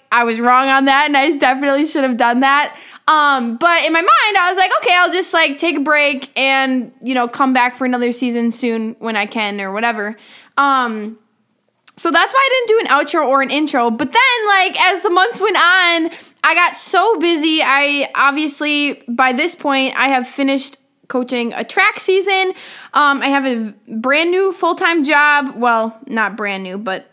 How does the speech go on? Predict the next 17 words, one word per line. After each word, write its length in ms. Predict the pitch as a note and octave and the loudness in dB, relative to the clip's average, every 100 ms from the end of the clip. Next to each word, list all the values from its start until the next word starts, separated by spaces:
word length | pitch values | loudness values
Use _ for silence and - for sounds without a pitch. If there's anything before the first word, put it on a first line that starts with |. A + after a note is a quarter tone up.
| - | -4
I'm 180 | B3+ B3+ | -2 -2
full-time 460 | F4 D#4+ D#4+ C4+ | -2 -2 0 0
now 140 | A#3+ A3+ | 0 -2
that 120 | A3+ | -2
track 280 | A#3+ A3 A3 | -4 -4 -4
is 100 | G#3 | -6
over. 360 | G3+ G3 G#3+ - - - _ | -4 -6 -8 -10 -20 -20 _
So 680 | - - - E4+ D4+ D4 D4 | -12 -4 2 4 4 2 0
I 140 | C4+ D#4+ | 2 2
have 560 | D5 C#5 C5 B4 A#4 | 0 0 0 2 0
been 120 | D#4 B3 | 0 0
way 200 | C#4 D4+ | 0 2
more 240 | D#4 D4+ | 0 0
busy 360 | B3 B3+ B3+ A#3+ | 0 0 0 -2
than 160 | A#3 | -2
I 100 | A#3 | -4
was 520 | A3 G#3+ G#3 G#3+ - | -4 -4 -4 -6 -10